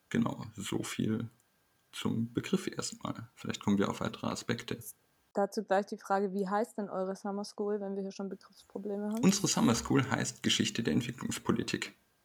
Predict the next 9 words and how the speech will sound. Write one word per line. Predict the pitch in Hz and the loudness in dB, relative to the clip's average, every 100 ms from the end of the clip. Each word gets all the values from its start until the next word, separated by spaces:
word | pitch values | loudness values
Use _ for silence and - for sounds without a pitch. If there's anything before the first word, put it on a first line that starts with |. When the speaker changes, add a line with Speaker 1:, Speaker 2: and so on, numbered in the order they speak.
| _ _ _ _ - - _ _ _ _ _ - | _ _ _ _ -20 -20 _ _ _ _ _ -4
Speaker 1:
Was | - | 0
eigentlich | - 220 | 2 2
heißt | 233 202 | 2 2
die | |
Summer | - 123 98 | 4 6 4
School | - - - - | 2 0 -2 -2
Geschichte | - - 107 - | 0 2 0 0
der | - | 0
Entwicklungspolitik. | - - - - - - - - | 2 0 -2 0 0 0 0 -6